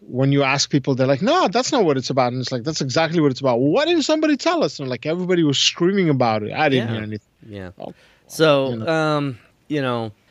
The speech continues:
Speaker 2: <sighs> the, the thing that rubs me wrong, again, like I,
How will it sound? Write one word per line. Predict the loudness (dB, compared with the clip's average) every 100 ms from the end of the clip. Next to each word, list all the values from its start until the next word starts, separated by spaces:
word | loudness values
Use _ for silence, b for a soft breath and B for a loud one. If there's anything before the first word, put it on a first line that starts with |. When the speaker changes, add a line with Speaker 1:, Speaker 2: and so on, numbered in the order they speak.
| _
Speaker 2:
<sighs> | -10 -10 -12 _ _
the, | -2 -2
the | 0 -2
thing | -2 0
that | 0 0
rubs | 0 0 -2
me | -4
wrong, | -2 -2 -4 -8
again, | -4 0 2 2 -2 -6
like | -8 -4
I, | -2